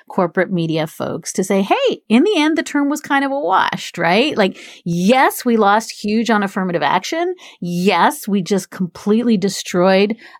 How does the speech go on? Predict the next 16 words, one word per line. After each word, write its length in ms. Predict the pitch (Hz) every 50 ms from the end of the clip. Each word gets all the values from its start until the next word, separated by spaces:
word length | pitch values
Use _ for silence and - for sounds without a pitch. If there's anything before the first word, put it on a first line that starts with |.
| _ -
President 440 | - 180 170 175 175 160 156 151
Biden's 440 | 151 160 160 160 160 160 165 151 -
loan 280 | 160 160 160 160 170 170
forgiveness 540 | - 190 165 165 165 160 160 156 160 160 -
plan. 500 | - - 160 147 147 151 170 196 226 220 - - - - - -
Yes, 560 | 196 175 170 180 202 214 226 285 - - -
the 80 | 226
Clean 320 | 214 - - 190 185 180 - -
Water 340 | - 165 170 165 160 160 156
Act 240 | 151 156 156 156 -
was 140 | 170 156 165
eviscerated, 760 | 160 160 226 285 285 - 214 190 175 170 170 170 165 170 - - - _ _
but 120 | 262 269
hey, 760 | 262 - - 277 302 370 466 494 480 262 - - - - 226 196
<laughs> 180 | 277 302 -
the 120 | - 320